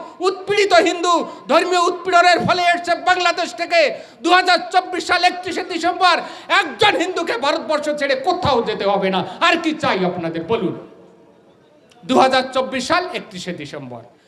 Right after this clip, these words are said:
একজন উদ্বাস্তু হিন্দুকে এই ভারতবর্ষ ছেড়ে কোথাও যেতে হবে না। এর চাইতে বড় প্রতিশ্রুতি আর কি হতে পারে? দু হাজার চোদ্দ সাল একত্রিশে ডিসেম্বর পর্যন্ত যেসব ভারতীয়, মানে, বাংলাদেশি উদ্বাস্তুরা এদেশে এসছে,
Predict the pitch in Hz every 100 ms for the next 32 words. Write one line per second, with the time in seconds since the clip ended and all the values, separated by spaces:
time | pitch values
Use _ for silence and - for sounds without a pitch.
0 | _ - 240 320 - 269 269 185 254 -
1 | 233 240 233 226 196 220 208 202 202 190
2 | 185 285 320 190 175 151 147 143 139 127
3 | 120 120 _ _ _ _ _ 214 - 233
4 | 196 185 202 196 202 233 - 185 196 185
5 | - 262 - - 131 123 - _ _ _
6 | - 254 - 262 285 - 277 262 269 277
7 | 320 339 247 226 247 226 190 190 - 196
8 | 196 - 185 185 165 151 127 - - -
9 | 320 370 - - 262 254 247 202 190 -
10 | - 247 247 247 262 277 277 - 269 254
11 | - 269 262 247 240 254 254 262 262 311